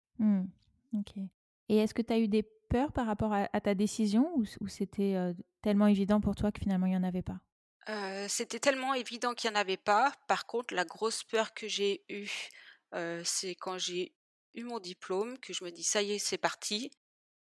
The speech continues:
Speaker 2: En fait, heu, moi, derrière mon ordi, tout allait bien. Je codais, je faisais mes sites et tout ça.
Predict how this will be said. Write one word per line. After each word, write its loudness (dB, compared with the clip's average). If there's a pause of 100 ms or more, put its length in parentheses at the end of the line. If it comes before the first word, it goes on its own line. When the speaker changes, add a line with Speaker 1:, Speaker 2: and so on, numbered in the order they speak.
Speaker 2:
En -4
fait, -2
heu, -8 (200)
moi, 2
derrière 0
mon -8
ordi, -4
tout -14
allait 0
bien. 2
Je -2
codais, 4
je -6
faisais -6
mes -8
sites -8
et -18
tout -14
ça. 2